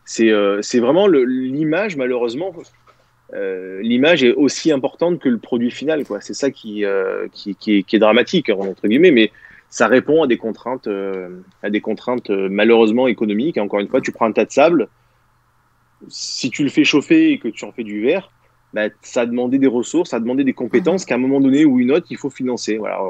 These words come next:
Speaker 1: pour l'instant, on a un système monétaire, il y a peut-être d'autres systèmes qui existent, euh,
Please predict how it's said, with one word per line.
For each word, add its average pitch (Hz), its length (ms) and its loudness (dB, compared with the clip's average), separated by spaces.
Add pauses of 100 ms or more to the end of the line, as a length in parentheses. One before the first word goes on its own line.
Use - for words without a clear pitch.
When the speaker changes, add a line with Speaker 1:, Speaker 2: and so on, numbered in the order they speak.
(100)
Speaker 1:
pour - 80 -6
l'instant, 104 220 -6
on 107 80 -4
a 98 40 -6
un 92 40 -14
système 104 320 -4
monétaire, 101 400 4
il - 20 6
y 123 40 6
a - 40 2
peut-être 98 180 -4
d'autres 104 300 -2
systèmes 107 400 -4
qui - 120 -16
existent, 98 420 -10
euh, - 100 -8